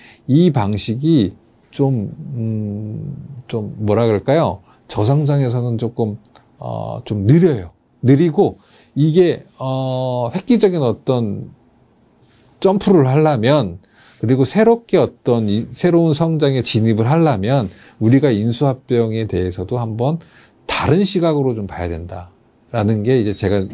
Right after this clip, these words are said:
내세우는 주장 중에 합니다. 그래서 페노션은 이제 그 어떤 벌크 전문성을 초월해서 육상, 항공, 그다음에 물류를 아우르는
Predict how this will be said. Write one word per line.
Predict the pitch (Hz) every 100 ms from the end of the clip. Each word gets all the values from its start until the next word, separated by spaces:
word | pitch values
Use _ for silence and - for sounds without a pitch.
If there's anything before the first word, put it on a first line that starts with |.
| -
내세우는 | 104 90 98 98
주장 | - 107 101
중에 | 98 92
합니다. | 107 135 95 92 -
그래서 | - 135 127 127 156 92 _ _ - - _ -
페노션은 | 226 247 254 202 175 170 208 92 - _ _ _ _ _ _ - - - - -
이제 | 123 123 160 151
그 | - 131 127 120 113
어떤 | 110 143 123 -
벌크 | 98 117 151 - 190 175
전문성을 | - 104 117 139 143 139 131 127 123 123 127 127 120 113 - - - _ - -
초월해서 | - 226 180 156 208 131 90 127 233 - _ - - _
육상, | 113 110 - - 143 135 127 123
항공, | - 151 156 147 135 127 123 120 120 107 101 123 - 101 -
그다음에 | - 113 107 107 104 113
물류를 | 101 98 139 190 196 165 147 -
아우르는 | 104 104 117 107 120 156